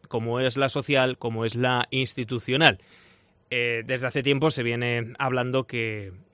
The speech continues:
el Huesca, bueno, ya lo dijo el anterior propietario, máximo, eh, presidente del máximo accionista,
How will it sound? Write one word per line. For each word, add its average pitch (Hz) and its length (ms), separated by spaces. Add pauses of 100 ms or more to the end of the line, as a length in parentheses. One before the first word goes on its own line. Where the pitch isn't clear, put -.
el 104 420
Huesca, 135 360
bueno, 107 320
ya 104 180
lo 104 100
dijo 113 380
el 120 140
anterior 117 520 (520)
propietario, 131 800
máximo, 127 920
eh, 117 260
presidente 139 480
del 104 800
máximo 120 360
accionista, 139 760